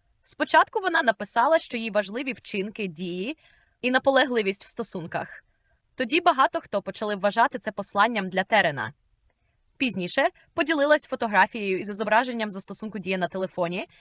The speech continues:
де хтось пропонує їй вийти заміж.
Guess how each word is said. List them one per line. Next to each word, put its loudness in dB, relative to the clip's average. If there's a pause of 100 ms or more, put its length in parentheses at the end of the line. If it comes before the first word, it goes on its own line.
(160)
де -2
хтось -2
пропонує -2
їй -4
вийти -4
заміж. -2